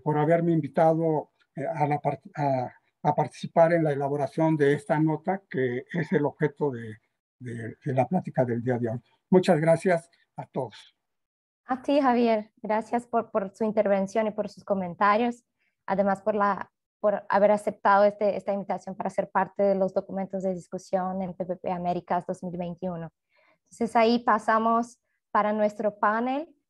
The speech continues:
Speaker 2: ah, de hoy. Y, y, y para empezar con el debate, me gustaría invitar a nuestra moderadora, a Pauline de Beck. Pauline se, se ha juntado con el equipo A P P del Banco Interamericano de Desarrollo en dos mil diecinueve. Eh, es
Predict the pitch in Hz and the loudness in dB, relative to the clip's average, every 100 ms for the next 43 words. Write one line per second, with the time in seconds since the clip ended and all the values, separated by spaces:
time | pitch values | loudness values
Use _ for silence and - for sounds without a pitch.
0 | _ 202 190 185 175 175 196 185 220 285 | _ -4 -4 -4 -6 0 0 2 2 2
1 | 320 _ _ - 208 202 - 220 - 220 | -4 _ _ -6 -4 -4 -4 -4 -4 0
2 | 208 208 208 208 208 220 214 196 190 196 | 2 2 0 -2 -2 0 -2 0 0 2
3 | 226 240 294 311 - 214 196 202 202 202 | 2 0 -2 -2 -4 -8 -6 -2 -2 -2
4 | 196 196 196 196 208 214 202 202 190 190 | -4 -2 2 2 0 -6 -6 -6 -6 -4
5 | 185 185 170 190 220 311 - _ _ _ | -2 -2 0 0 0 0 -8 _ _ _
6 | 196 190 185 202 202 220 220 196 180 196 | -6 -6 -2 -2 0 -2 -2 -2 0 0
7 | 277 _ _ _ _ _ _ 208 220 233 | -4 _ _ _ _ _ _ -4 -2 -2
8 | 254 254 _ - - 226 220 214 208 - | -2 -6 _ -20 -4 -2 0 -2 -4 -2
9 | 214 226 214 220 208 214 214 208 208 - | -2 0 0 2 2 0 -4 -4 -6 -8
10 | 202 - 214 202 - 202 202 202 202 196 | -8 2 4 4 0 -2 -2 0 2 2
11 | 180 185 202 190 196 196 196 196 202 196 | -2 -6 -6 -4 -2 -2 -2 -4 -2 -2
12 | 175 185 190 190 185 190 185 202 202 202 | 0 0 0 0 0 2 2 0 0 -4
13 | 185 190 190 185 175 196 190 175 185 226 | -6 -8 -6 -6 -2 -4 -4 -6 0 2
14 | 294 - _ _ _ _ _ - 208 202 | 2 -4 _ _ _ _ _ 4 4 4
15 | 214 208 | 0 -4